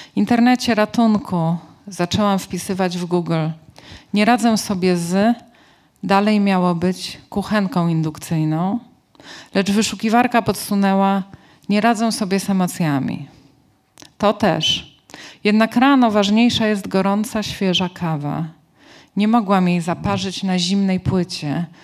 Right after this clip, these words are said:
głuchej na dotyk moich palców. No, nie tak całkiem głuchej. Pikała, wyświetlała swoje pismo klinowe, ale po kilku sekundach czerwone znaki gasły. W końcu nie sieć, a człowiek,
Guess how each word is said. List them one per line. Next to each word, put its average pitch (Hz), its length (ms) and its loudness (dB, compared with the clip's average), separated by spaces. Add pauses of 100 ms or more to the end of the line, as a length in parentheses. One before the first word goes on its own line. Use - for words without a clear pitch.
(220)
głuchej 202 440 0
na 185 120 2
dotyk 180 320 -4
moich 170 240 -2
palców. 151 640 -6 (880)
No, 233 180 4
nie 208 160 0
tak 220 180 -4
całkiem 220 400 0
głuchej. 151 500 -4
Pikała, 214 680 -2
wyświetlała 190 680 -2
swoje 170 340 -6
pismo 202 420 -8
klinowe, 185 720 -4 (560)
ale 190 160 0
po - 120 0
kilku 262 440 0
sekundach 202 720 -2
czerwone 202 580 -2
znaki 180 460 -8
gasły. 160 640 -8 (760)
W - 60 -10
końcu 240 400 0
nie 220 200 -2
sieć, 175 540 -6
a 175 60 -4
człowiek, 165 760 -4